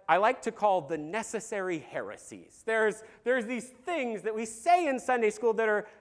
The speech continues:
mostly true, but not completely true. Like, one of those is we say, "Okay, where does God live?"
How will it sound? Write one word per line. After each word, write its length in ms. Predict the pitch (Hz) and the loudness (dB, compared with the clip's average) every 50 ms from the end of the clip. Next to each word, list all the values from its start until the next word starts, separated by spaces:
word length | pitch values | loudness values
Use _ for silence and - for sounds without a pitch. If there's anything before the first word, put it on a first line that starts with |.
| _ _ | _ _
mostly 640 | - 277 359 415 403 403 381 - - - 370 359 349 | -8 0 4 6 6 6 4 0 -2 -2 0 0 0
true, 640 | 349 - - 349 349 339 330 330 330 330 320 294 - - - _ _ _ _ _ _ _ _ _ | -2 -2 -4 -2 -2 0 0 0 0 0 -2 -4 -6 -12 -20 _ _ _ _ _ _ _ _ _
but 540 | - 247 240 233 233 220 - - - - _ _ _ _ _ _ _ - | 0 4 4 4 4 2 -2 -10 -20 -20 _ _ _ _ _ _ _ -2
not 300 | 247 339 381 359 - - | 2 2 2 2 0 -2
completely 600 | - 262 247 - - - 294 302 254 196 190 190 | -2 -2 -2 -2 0 0 0 2 2 2 2 2
true. 240 | 180 - - 160 143 | 2 0 -2 -2 2
Like, 180 | 147 190 220 - | 4 4 4 6
one 160 | 311 349 349 | 4 4 4
of 100 | 330 294 | 4 4
those 220 | 240 240 226 180 | 4 4 2 2
is 140 | 208 202 175 | 0 -4 -4
we 100 | 214 220 | -4 -6
say, 200 | - - 247 240 | -4 0 0 0
"Okay, 160 | 208 - 220 | 0 0 -2
where 240 | 214 165 175 170 175 | -4 -4 -4 -6 -4
does 200 | 180 254 269 - | -6 -6 -8 -6
God 400 | - 233 220 196 190 190 190 175 | -4 -2 0 2 2 0 0 -2
live?" 500 | 185 185 190 180 175 175 180 196 247 269 | -2 -4 -2 0 0 0 0 -2 -4 -6